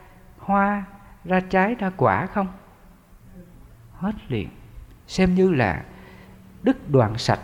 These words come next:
hết, chấm dứt sạch hết mọi phiền não của ta. Đến đây nhân sinh tử luân hồi không còn nữa.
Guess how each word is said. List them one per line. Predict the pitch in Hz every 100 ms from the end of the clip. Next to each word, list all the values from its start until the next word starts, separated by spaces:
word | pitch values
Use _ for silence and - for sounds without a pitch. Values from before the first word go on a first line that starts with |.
| -
hết, | 208 - - - -
chấm | 190 214
dứt | 247 -
sạch | - 110 - -
hết | 202 - - - - - - - -
mọi | 123 113
phiền | 120 127 107
não | 107 110 135
của | 185
ta. | 185 170 160 - - - - - - - - - - - - _ - - - -
Đến | - 180 208
đây | 170 165
nhân | 180 196 185
sinh | 208 190
tử | - 117
luân | 160 185 156
hồi | 120 104 95
không | - 180 160
còn | 120 95 95
nữa. | 92